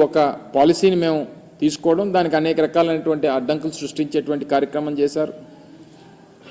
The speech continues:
మళ్ళీ అధికారంలోకి వస్తే ఇక్కడి నుంచి పరిపాలన మొదలు పెట్టాలనేటువంటి ఒక నిర్ణయాన్ని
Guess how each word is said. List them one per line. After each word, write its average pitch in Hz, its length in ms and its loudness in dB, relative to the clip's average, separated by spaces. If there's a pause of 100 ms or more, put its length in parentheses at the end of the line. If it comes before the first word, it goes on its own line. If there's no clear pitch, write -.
(120)
మళ్ళీ 165 220 6
అధికారంలోకి 175 500 4
వస్తే 170 160 2
ఇక్కడి 160 180 2
నుంచి 175 200 -4
పరిపాలన 175 460 4
మొదలు 160 240 4
పెట్టాలనేటువంటి 160 840 2 (300)
ఒక 147 80 -2 (120)
నిర్ణయాన్ని 175 540 6